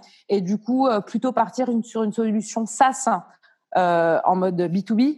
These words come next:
donc, euh, dédié à, à, à des banques et à des assurances, en l'occurrence, euh, dans mon secteur.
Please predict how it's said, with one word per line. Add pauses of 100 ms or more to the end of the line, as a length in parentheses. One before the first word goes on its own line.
(320)
donc,
euh,
dédié
à,
à,
à
des
banques
et
à
des
assurances,
en
l'occurrence,
euh,
dans
mon
secteur.